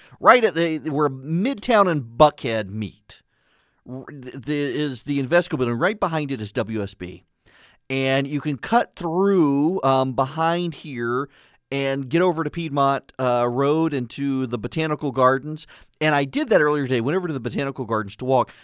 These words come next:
My God, there are people who still have the Clinton Kane signs in their yard. There are. There are. I saw three houses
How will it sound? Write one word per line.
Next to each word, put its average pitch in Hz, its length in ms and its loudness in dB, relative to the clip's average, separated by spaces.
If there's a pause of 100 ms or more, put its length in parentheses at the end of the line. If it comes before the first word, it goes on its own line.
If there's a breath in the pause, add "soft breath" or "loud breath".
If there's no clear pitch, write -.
(160 loud breath)
My 185 680 2 (200)
God, 214 420 2
there 160 220 2
are 143 100 4
people 160 380 -6
who 143 160 -2
still 151 320 -4
have 151 320 0
the 139 120 -4
Clinton 175 580 -6
Kane 208 460 -4
signs 139 480 0
in 120 120 -2
their 113 160 0
yard. 87 500 -4 (640)
There 247 200 6
are. 254 580 8 (680)
There 240 240 6
are. 202 100 12
I 226 200 10
saw 214 320 6
three 294 640 2
houses 220 1000 8